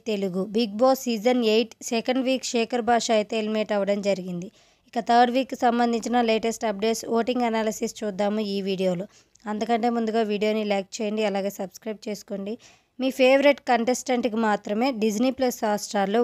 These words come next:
ఓట్ చేయండి. బిగ్ బాస్ హౌస్లో ఉన్న నిఖిల్, అభయ్ క్లయింట్లో ఉన్న మెంబర్స్ అందరికీ రేషన్కి సంబంధించిన ఒక టాస్క్ అయితే ఇస్తారు. ఈ టాస్క్లో సంచాలకుగా నయనిక ఉంటుంది, అలాగే నిఖిల్ టీం నుంచి పృథ్వీ,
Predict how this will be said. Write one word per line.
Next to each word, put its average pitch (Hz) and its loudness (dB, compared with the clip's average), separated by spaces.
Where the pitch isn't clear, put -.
ఓట్ 190 -2
చేయండి. 165 -4
బిగ్ 214 -8
బాస్ 302 6
హౌస్లో 254 8
ఉన్న 262 6
నిఖిల్, 247 2
అభయ్ 233 8
క్లయింట్లో 247 4
ఉన్న 233 4
మెంబర్స్ 226 4
అందరికీ 220 4
రేషన్కి 247 4
సంబంధించిన 226 2
ఒక 226 2
టాస్క్ 202 2
అయితే 214 0
ఇస్తారు. 185 -4
ఈ 247 0
టాస్క్లో 254 4
సంచాలకుగా 247 4
నయనిక 226 4
ఉంటుంది, 226 2
అలాగే 240 6
నిఖిల్ 247 0
టీం 262 4
నుంచి 247 2
పృథ్వీ, 233 2